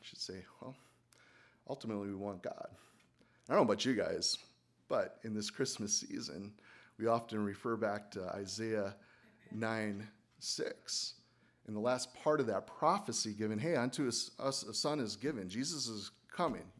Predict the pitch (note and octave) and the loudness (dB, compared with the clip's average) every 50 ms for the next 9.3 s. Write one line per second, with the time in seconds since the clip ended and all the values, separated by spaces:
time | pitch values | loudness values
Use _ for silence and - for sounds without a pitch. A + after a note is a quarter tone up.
0 | _ - G#2 G2+ G#2 G#2 G#2+ G#2+ G#2+ A#2 C#3+ E3+ E3+ F#3 E3+ A#2+ G#2 G#2 G#2+ G#2+ | _ -6 -4 -4 -2 -2 -2 -2 -2 -2 0 0 0 0 0 2 2 4 4 4
1 | A2+ A#2 A#2 A2+ G#2+ G2 G2 G2 G#2 G#2 G2+ G2+ G2+ G#2+ G#2 - - - G2 G#2+ | 4 2 0 -2 -2 -2 -2 -2 -2 -4 -4 -4 -4 -4 -4 -6 -6 -6 -4 -4
2 | G#2 G#2 - - G2+ G#2 G2+ - - G#2+ G#2 - A#2 G#2+ - - A2+ - - A#2 | -4 -4 -6 -4 -4 -6 -6 -4 -4 -2 -2 -2 -4 -4 -6 -10 -10 -6 -2 0
3 | - - - - - F#3 - - - - - - - - - A#2+ A#2+ B2+ B2 - | 0 -2 -2 -4 -12 -14 -12 -14 -16 -16 -18 -18 -16 0 2 4 6 6 4 6
4 | - E3 E3 D3+ B2 C#3 D3 C#3+ C3+ - - - A#2+ C3 B2+ A#2 G#2+ - - C3+ | 6 8 8 8 8 8 8 8 8 6 0 -2 0 0 0 0 0 0 2 4
5 | C#3 D#3 D#3+ - B2 - - A#2 A2+ G#2+ G2+ A2+ C3+ F3 G#3+ F3 A#2 F#2+ - - | 4 4 4 2 -4 -4 -2 -2 -2 -4 0 2 2 2 2 0 0 0 0 0
6 | B2 G#2+ G#2 A2+ B2 B2 - - - - C3+ B2+ A2+ G2+ F2+ - - - - - | 0 0 0 2 0 0 0 -2 -4 -4 -2 -2 -2 -2 -4 -4 -4 -4 -4 -2
7 | - A#2 - - A1+ - - - - - - - _ - - - _ _ _ _ | -2 -2 -4 -4 -8 -8 -6 -6 -6 -6 -8 -12 _ -20 -20 -20 _ _ _ _
8 | - _ _ _ _ _ _ _ - - B2+ - - G3+ C#3 - - - F3+ D3 | -20 _ _ _ _ _ _ _ -8 -2 4 8 8 8 8 6 6 8 10 10
9 | A#2+ G2+ D#2 F2 - | 10 8 6 2 -6